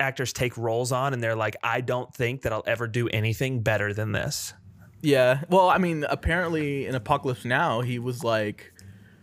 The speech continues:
Speaker 2: he didn't read his line, like, he didn't, uh, like, memorize his, this, his lines.
Speaker 1: Yeah.
Speaker 2: And he had to be given his lines right before. Like, they had an earpiece for him or something like that. I can't remember, or something like that.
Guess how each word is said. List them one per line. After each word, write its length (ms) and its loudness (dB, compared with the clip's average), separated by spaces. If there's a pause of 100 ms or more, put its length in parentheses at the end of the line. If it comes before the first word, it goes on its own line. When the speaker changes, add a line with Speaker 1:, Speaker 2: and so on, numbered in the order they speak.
Speaker 2:
he 140 2
didn't 300 2
read 180 2
his 200 2
line, 280 -2
like, 200 2
he 80 2
didn't, 320 0
uh, 480 0 (200)
like, 260 -6 (100)
memorize 400 -2
his, 180 -8
this, 240 -6 (120)
his 200 -2
lines. 440 -4
Speaker 1:
Yeah. 240 0 (500)
Speaker 2:
And 120 2
he 100 4
had 160 2
to 60 -6
be 120 2
given 280 0
his 160 0
lines 280 -2
right 100 0
before. 300 -2
Like, 160 0
they 120 2
had 140 4
an 200 0
earpiece 480 2
for 220 -2
him 100 -4
or 60 -4
something 200 -6
like 120 -6
that. 180 -4
I 60 -6
can't 200 -4
remember, 280 -6
or 40 -6
something 300 -10
like 100 -12
that. 100 -20